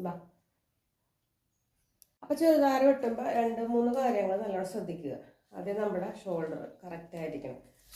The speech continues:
അപ്പൊ നമുക്ക് ബോഡിമേൻ, ഏ, ഒരു ത-, ബോഡിമേൻ എടുക്കുമ്പോ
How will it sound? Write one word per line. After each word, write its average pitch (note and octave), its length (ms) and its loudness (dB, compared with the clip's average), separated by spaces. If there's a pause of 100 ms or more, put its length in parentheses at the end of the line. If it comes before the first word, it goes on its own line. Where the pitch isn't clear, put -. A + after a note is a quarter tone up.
(340)
അപ്പൊ B3+ 180 2 (1200)
നമുക്ക് B3 440 -4
ബോഡിമേൻ, A#3+ 540 4 (160)
ഏ, A3+ 40 -2 (340)
ഒരു A#3+ 120 -4 (100)
ത-, - 100 -12 (880)
ബോഡിമേൻ A#3+ 580 2
എടുക്കുമ്പോ G#3 420 -2